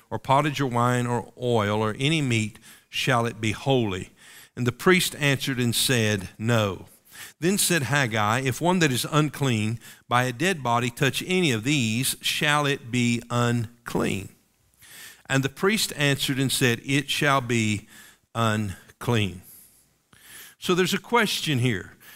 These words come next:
that Haggai asks the priests, and he wants the people to consider the answer.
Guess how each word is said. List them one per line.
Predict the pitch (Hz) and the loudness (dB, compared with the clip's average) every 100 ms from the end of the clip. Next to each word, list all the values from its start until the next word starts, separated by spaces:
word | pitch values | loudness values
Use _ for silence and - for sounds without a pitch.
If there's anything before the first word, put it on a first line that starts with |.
| _ | _
that | 143 | -4
Haggai | 127 180 160 156 151 | 0 0 4 2 2
asks | 156 156 - | 2 0 -2
the | - | -6
priests, | 127 143 131 147 - | -6 0 2 2 0
and | 165 147 | 2 2
he | 143 | 2
wants | 175 185 - | 2 0 -2
the | 175 | 0
people | 170 - 139 | 4 4 2
to | - | -4
consider | 127 131 - 160 127 | 0 0 4 4 4
the | 123 127 | 2 2
answer. | 123 113 95 - | 2 0 -2 -6